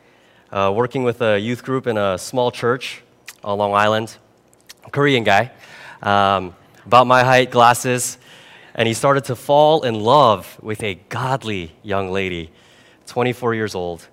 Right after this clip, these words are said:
speech therapist, half Caucasian, half Korean.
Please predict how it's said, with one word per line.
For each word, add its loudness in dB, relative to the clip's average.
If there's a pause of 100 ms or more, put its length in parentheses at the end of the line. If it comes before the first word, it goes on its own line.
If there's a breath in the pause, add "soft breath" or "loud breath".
speech -12
therapist, -8 (580 soft breath)
half -2
Caucasian, -6 (680)
half -2
Korean. -6